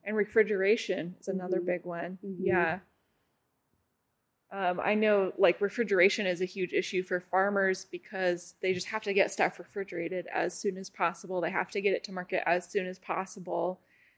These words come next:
Speaker 1: so that it doesn't go bad.
Speaker 2: Yep. And that's something that's a huge, um, mission here at Twenty-one Acres, is to support local farmers,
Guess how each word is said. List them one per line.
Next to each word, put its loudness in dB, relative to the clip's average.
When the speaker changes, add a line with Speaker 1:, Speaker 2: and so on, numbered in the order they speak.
Speaker 1:
so -10
that 4
it 0
doesn't -2
go -8
bad. -2
Speaker 2:
Yep. -12
And 0
that's 4
something 0
that's 4
a -4
huge, -4
um, -2
mission -2
here -2
at 2
Twenty-one -2
Acres, -4
is -10
to -12
support 2
local 0
farmers, -2